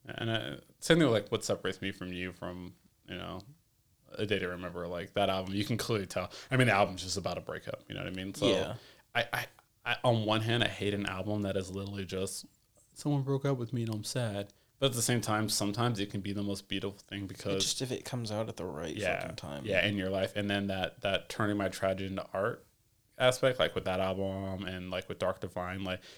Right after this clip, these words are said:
Speaker 1: I'm not saying you should turn your tragedy into art to sell. I'm not saying it's your responsibility if you're an artist to do that.
Speaker 2: That's what
Speaker 1: If you
Speaker 2: Brand New's been doing for years.
Speaker 1: <laughs> Yeah. I mean, if you need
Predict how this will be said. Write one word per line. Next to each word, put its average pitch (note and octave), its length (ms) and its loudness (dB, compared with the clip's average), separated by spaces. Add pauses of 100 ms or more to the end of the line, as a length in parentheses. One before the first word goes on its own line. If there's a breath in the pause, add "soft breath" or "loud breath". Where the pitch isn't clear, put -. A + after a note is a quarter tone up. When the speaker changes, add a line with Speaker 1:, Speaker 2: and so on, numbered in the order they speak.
(680 loud breath)
Speaker 1:
I'm C3 140 8
not A#2 180 6
saying G#2 240 0
you F#2 120 -4
should - 160 -8
turn G#2 180 -6
your A2 120 0
tragedy A2+ 320 4
into A2+ 120 4
art A2+ 320 2
to A2+ 100 -2
sell. A#2 300 2
I'm G#2 140 0
not F#2+ 180 -4
saying G2+ 200 -2
it's F#2 180 -6
your F#2 100 -8 (120)
responsibility G#2+ 640 0
if A2+ 60 -4
you're A2 100 2
an G2+ 60 0
artist G#2 320 6
to G#2 80 -4
do G2 160 0
that. C3 220 2
Speaker 2:
That's - 140 -8
what A2+ 100 2
Speaker 1:
If G2+ 60 -2
you G#2 60 2
Speaker 2:
Brand G2 240 4
New's G2+ 200 0
been - 160 -10
doing D#2+ 220 -8
for - 160 -12
years. F#2 440 -2
Speaker 1:
<laughs> A#2 200 4
Yeah. G#2 260 4 (460 loud breath)
I A2+ 80 0
mean, G#2+ 180 2
if F#2+ 180 -2
you A#2 180 4
need G#2 500 0